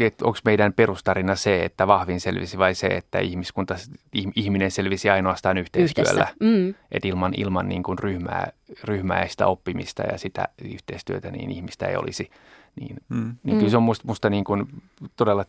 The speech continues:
Speaker 1: todella kiinnostavaa, että, että niin kuin se vahvimman, vahvimman selviäminen on meidän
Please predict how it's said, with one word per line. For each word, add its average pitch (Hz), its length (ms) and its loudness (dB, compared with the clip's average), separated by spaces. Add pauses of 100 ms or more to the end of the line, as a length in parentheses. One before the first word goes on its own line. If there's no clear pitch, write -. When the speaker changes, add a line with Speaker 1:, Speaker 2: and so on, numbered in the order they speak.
Speaker 1:
todella 104 280 4
kiinnostavaa, 95 640 0
että, 92 300 -2 (140)
että 92 340 -8 (480)
niin 92 140 -8
kuin 98 100 -8
se 92 100 -2
vahvimman, 92 640 2 (180)
vahvimman 110 600 4
selviäminen 95 680 0
on 113 180 4
meidän 95 400 0